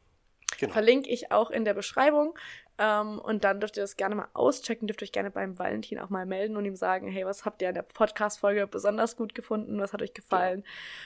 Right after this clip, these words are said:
Speaker 1: Genau.
Speaker 2: Und ihr dürft auch gerne bei seinem Podcast durchhören. Wie heißt dein Podcast?
Speaker 1: Der heißt genauso, Psychosomatik
Speaker 2: Ja.
Speaker 1: bei Valentin Krause, genau. Ja.
Speaker 2: Perfekt, also
Speaker 1: <laughs> So ist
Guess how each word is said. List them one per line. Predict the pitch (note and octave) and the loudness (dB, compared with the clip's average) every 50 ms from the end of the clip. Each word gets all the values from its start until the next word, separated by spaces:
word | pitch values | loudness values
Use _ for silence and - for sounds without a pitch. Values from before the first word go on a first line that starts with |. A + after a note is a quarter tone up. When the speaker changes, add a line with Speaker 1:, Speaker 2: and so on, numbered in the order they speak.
| - _ _ | -18 _ _
Speaker 1:
Genau. | - G#3 G3+ G3+ | 2 4 4 4
Speaker 2:
Und | G3 G3 F#3+ F#3+ | 4 0 -2 -2
ihr | - G3 | 2 2
dürft | G3+ G3 - G#3 | 2 2 2 -2
auch | - | 0
gerne | - F#3+ F#3 | 2 2 2
bei | F3+ F#3 | 2 4
seinem | F3+ F#3+ G#3+ B3 | 4 6 4 6
Podcast | - - C4 C4 - - B3 C4 B3+ - - | 4 2 0 0 2 2 2 2 2 6 6
durchhören. | B3 C4 B3+ - C4 B3 A#3+ A#3 | 6 6 6 4 4 6 6 6
Wie | G3+ G3+ F#3+ | 2 2 0
heißt | G3 F#3 - - | 0 -2 0 -2
dein | F#3 F#3+ | -4 -2
Podcast? | - - G3 - - E4 F#4 G4 - - - - - - - - - - _ _ _ - | 0 -2 -4 -2 0 0 0 0 -2 -8 -12 -18 -18 -20 -20 -20 -20 -20 _ _ _ -2
Speaker 1:
Der | C3+ B2+ | 4 8
heißt | C3 C3+ C3+ - - | 8 8 8 8 2
genauso, | - G#2+ G2 F#2 F#2+ G2 G2 - - _ _ _ - - - - - - | -2 -2 -2 -4 -4 -6 -8 -10 -10 _ _ _ -16 -14 -12 -12 -12 -12
Psychosomatik | - - A#2+ A2 A2+ G#2 G#2+ G#2+ A2 G#2+ - G#2+ - | -4 -2 0 0 0 0 4 2 2 2 2 -4 -6
Speaker 2:
Ja. | G2+ | -6
Speaker 1:
bei | G2 | -6
Valentin | G2 F#2+ F#2+ G2+ F#2+ | -4 -6 -8 -10 -10
Krause, | - - G2 F#2+ F#2 F#2+ F#2+ | -4 -4 -4 -4 -4 -8 -12
genau. | - F2+ E2+ E2+ F2 _ _ _ | -14 -14 -14 -16 -20 _ _ _
Ja. | - - - - - - - | -12 -12 -12 -12 -18 -4 -2
Speaker 2:
Perfekt, | - - G#3 G3 F#3 F#3+ - - - E3+ E3+ - - - - - - | 0 2 4 4 4 4 2 0 0 0 0 -2 -6 -12 -14 -8 0
also | - E3+ F#3 F3+ F3+ F3 | 0 0 2 2 2 0
Speaker 1:
<laughs> | |
So | F3+ - - - | 0 -4 -10 -10
ist | G3+ | -10